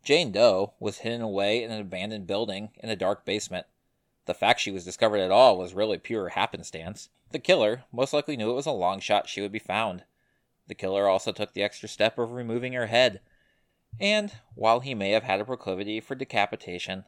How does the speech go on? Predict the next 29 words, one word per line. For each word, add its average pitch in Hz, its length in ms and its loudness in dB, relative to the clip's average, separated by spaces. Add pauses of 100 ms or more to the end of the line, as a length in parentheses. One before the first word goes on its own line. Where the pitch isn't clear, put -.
(160)
I 107 160 0
do 135 480 -2
find 113 260 0
it 98 80 -6
more 120 200 -2
likely 92 400 -2
it 76 100 -6
was 110 140 -6
done 92 240 -2
to - 120 -14
make 98 280 -8
identification 95 880 -6
that - 200 -6
much 90 160 -10
harder. 92 460 -4 (720)
While 240 420 2
I'm 175 120 0
not 139 200 0
saying 123 360 0
our 107 120 0
culprit 104 440 0
was 92 160 -4
an 101 60 -12
evil 90 220 -8
genius, 95 560 -10 (320)
he 143 320 -8
clearly 127 480 2
was 98 160 -6
careful 101 480 -4